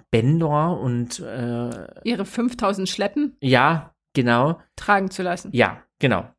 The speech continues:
Speaker 2: Ich hatte zwei Dinge, die mir durch den Kopf gegangen sind.
Speaker 1: Mhm.
Speaker 2: Das erste, sie sieht aus wie in ihrem Musikvideo Frozen.
Speaker 1: Das stimmt, ja.
Speaker 2: Und das zweite,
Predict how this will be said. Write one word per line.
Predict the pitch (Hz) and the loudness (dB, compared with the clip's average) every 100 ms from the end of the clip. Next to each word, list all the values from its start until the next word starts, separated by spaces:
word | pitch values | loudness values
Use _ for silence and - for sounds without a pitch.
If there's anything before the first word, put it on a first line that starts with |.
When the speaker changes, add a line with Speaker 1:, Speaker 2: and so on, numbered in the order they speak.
| _ - | _ -6
Speaker 2:
Ich | - | 2
hatte | 277 277 - 226 220 | 2 2 0 -2 -2
zwei | - - 202 | -4 4 4
Dinge, | 226 240 214 | 4 2 2
die | 208 | 2
mir | 202 | 2
durch | 196 - | 0 -2
den | 190 | -4
Kopf | - - | -6 -10
gegangen | 214 220 233 | -4 -2 -2
sind. | 240 269 415 - | -2 -4 -4 -4
Speaker 1:
Mhm. | 117 208 - | -2 -2 -2
Speaker 2:
Das | 220 - | -6 2
erste, | 170 247 - | 2 2 -2
sie | 320 269 254 | -6 -6 -8
sieht | 233 226 | -6 -4
aus | 160 226 233 | -2 -2 -2
wie | |
in | 202 | -4
ihrem | 180 202 | -2 -2
Musikvideo | 202 202 240 - 190 170 | -2 -4 -8 -8 -6 -8
Frozen. | - 185 180 190 254 370 _ - | -2 0 0 0 -2 -6 _ -4
Speaker 1:
Das | 113 | -4
stimmt, | - 95 95 | -2 -6 -4
ja. | 95 131 - _ _ _ _ | -4 -4 -10 _ _ _ _
Speaker 2:
Und | 214 | -4
das | 220 - | -2 0
zweite, | 302 226 294 294 | 2 4 2 0